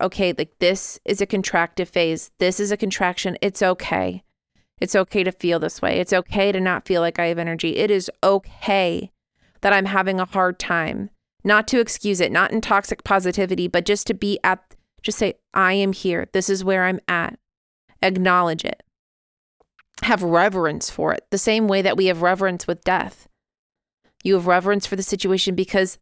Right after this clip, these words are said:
that expansion, when it hits you, that energy, that understanding, that, "Oh my God, that I found something that, like, I can grasp onto again," like,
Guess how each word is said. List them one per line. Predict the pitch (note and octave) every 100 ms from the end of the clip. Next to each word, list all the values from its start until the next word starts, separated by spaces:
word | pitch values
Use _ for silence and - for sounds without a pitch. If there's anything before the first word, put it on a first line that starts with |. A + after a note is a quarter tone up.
| _ F#3+
that | G3
expansion, | A3 - - - E3+ F3+ A3+ A3+ G3+
when | F3+ G3+
it | -
hits | - F3+ -
you, | A3 A3
that | F#3 - -
energy, | G3 G3+ F#3+ E3+ E3 - _ _ _ -
that | G#3 F#3+ - - _ _ -
understanding, | G#3 G#3+ G#3 - G3 F#3 F3+ E3 D3 -
that, | - G3 G3 G3 - _ _ _ _ _ _ B3
"Oh | B3+
my | A#3+ A3+
God, | A3 G#3+
that | G3+ -
I | G3
found | - G3+ G#3 G3+
something | G3+ G3 G3+
that, | F3+
like, | F#3
I | F#3
can | F#3 F#3
grasp | F3+ F3 F3+ -
onto | F3+ F#3 - F#3
again," | E3+ E3 - F3+
like, | E3+ E3